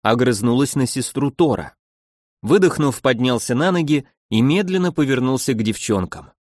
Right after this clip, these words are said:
Те, увидев выражение моего лица, резко перестали посмеиваться и даже сделали шаг назад. "А мы чего?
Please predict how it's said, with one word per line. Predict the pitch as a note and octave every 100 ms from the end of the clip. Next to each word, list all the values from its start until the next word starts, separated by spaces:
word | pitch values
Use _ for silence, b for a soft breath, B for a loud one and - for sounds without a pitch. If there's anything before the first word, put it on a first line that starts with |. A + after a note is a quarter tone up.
| _ _ _ _ _ _
Те, | - B2 C#3
увидев | E3+ F3 D#3+ -
выражение | C#3+ D3 C3+ D3+ D3
моего | C#3+ C#3 B2+
лица, | C3 B2+ - B2+ B2 - _ -
резко | G2+ B2 - B2+
перестали | C3 A#2+ - A#2 A2
посмеиваться | G#2+ G2+ A2 A2 A#2+ D3 -
и | B2
даже | A#2 A#2+ B2
сделали | G2 A2+ B2+ C3 B2
шаг | - A#2+ C3+
назад. | C#3 B2 F2 - _ _ _ _ _ _ _ -
"А | F#3+
мы | G#3+
чего? | A3 C4 A#3+ D#3